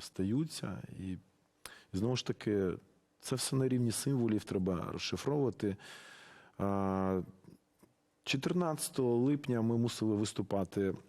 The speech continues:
е, виступати в Вінниці, і це так було, ну, тривожно. Там це от такі, е... ну, і зараз тривожно, і тоді, і тоді було, ну, тривожно, обстрілювали і різні штуки.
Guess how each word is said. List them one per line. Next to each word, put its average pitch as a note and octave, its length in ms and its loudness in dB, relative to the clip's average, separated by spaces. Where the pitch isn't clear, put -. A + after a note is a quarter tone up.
е, F2+ 380 0
виступати G#2 520 -2
в G#2+ 40 0
Вінниці, F#3+ 520 0
і B2+ 300 2
це C3 200 -2
так B2 160 -2
було, A2 200 2
ну, G#2 120 2
тривожно. D#3+ 640 0
Там F2+ 240 -2
це - 220 -2
от G#2 200 0
такі, G#2+ 420 -2
е... A2 600 2
ну, G2+ 220 2
і G#2 120 2
зараз E3+ 320 0
тривожно, G2 500 2
і F2 100 2
тоді, C#3+ 440 2
і A#2+ 60 2
тоді A2+ 260 0
було, A2 220 2
ну, G#2 120 4
тривожно, C#3+ 520 2
обстрілювали B2+ 800 2
і A#2 120 4
різні A2+ 280 2
штуки. D3 460 0